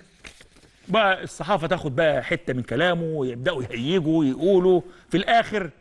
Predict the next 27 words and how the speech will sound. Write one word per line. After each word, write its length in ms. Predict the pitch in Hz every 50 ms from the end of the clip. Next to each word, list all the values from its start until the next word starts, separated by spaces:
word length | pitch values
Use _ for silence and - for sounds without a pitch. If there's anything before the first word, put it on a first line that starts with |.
| _ _ _ _ _
أنا 140 | 233 220 202
بقول 420 | 175 196 220 233 202 170 135 110 95 101 - _ _ _ _ _ _ -
ما 200 | 165 196 208 208
أقتنع 340 | 175 - - 196 196 185 160
بيه: 260 | 160 175 190 190 160 - - _ _ _ _ _ _ _ _ _ _ _ _ _ _ _ _ _ _ _ _ _ _ _ _ _ -
لا 560 | - 180 196 202 214 208 208 196 185 190 - - -
يوجد 640 | 165 156 175 196 208 214 202 170 190 180 147 139 131
بديل 640 | 160 160 131 175 185 196 202 208 208 202 196 202 - -
آخر 540 | - 185 196 202 202 - - 196 190 180 - -
إلا 480 | 175 196 202 202 196 196 190 190 180
إصلاح 380 | 170 - - - 165 180 190 170
التعليم 640 | 170 160 - - 175 156 156 170 190 208 226 214 202 - - - _ -
وفق 240 | 180 180 - -
المنظومة 360 | 170 151 151 156 139 151 156 147
الحالية. 320 | 127 - 117 107 98 98 - _ _ _ _ _ _ _ _ _ _ _ _ _ _ _ _ _ -
قولا 260 | 233 240 214 196 180
واحدا، 340 | 185 180 - 175 185 143 113 110 - _ _ _ - - - - -
فكرة 260 | - 320 - - 208
مجانية 280 | 151 180 185 202 240 208
التعليم، 540 | - - - 170 147 165 175 180 175 170 180
ما 60 | 190
كل 200 | 208 - 302 277
واحد، 220 | 277 233 196 220 190
كل 220 | - 262 240 214
أب 240 | - 226 208 165 160
وكل 240 | 170 - 190 196 190
أمر، 360 | 190 202 214 202 202 180